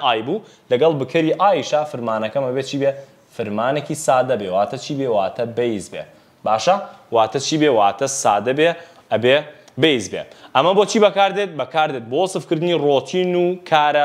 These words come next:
جم و جۆڵەکانی ڕۆژانەمان. For example، ئەڵێم چی؟ I like orange. لە ئیمتیحانە بیهێنە پێش چاوی خۆت بنووسی I likes. I likes orange. ئاگادار بە هەڵا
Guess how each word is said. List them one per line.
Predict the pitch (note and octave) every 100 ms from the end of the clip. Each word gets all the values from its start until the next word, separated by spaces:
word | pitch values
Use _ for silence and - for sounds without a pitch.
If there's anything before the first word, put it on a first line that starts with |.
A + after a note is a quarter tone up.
| C#3+
جم | C3+ C3
و | A#2+
جۆڵەکانی | A#2 A2+ C#3 C#3 D3 C#3+ - - -
ڕۆژانەمان. | C3 B2 B2+ B2+ B2+ F#2 - - _ E3+
For |
example، | G3+ D3+ G3 F3+ D3
ئەڵێم | B2+ D#3 F3
چی؟ | F#3 F#3+ D3 C#3
I | C#3 C#3
like | D#3+ F3 F3+ -
orange. | F3+ F#3 F3 C3+ A2 F#2 - - _ _ _
لە | C#3 C#3+ D3+ D3+
ئیمتیحانە | C#3+ C3+ C#3 - F3+ F3+ E3 C3 C3+
بیهێنە | F3 D#3+ D#3 D3+
پێش | D#3 D3+
چاوی | E3+ E3 D3
خۆت | D#3+ D#3+ C#3
بنووسی | D3+ D#3 D3 - C#3 B2+ C3
I | C3+
likes. | D3 F3+ F3+ E3 B2+ - - - _ _ - _ _ A2
I | A#2+
likes | B2 C#3+ E3+ E3+ F3 F3 - -
orange. | C3+ C3 C3 D#3 C3 G2+ - - _ - -
ئاگادار | A2+ A2+ A2+ A2+ C3+ C3
بە | A#2
هەڵا | A2+ B2+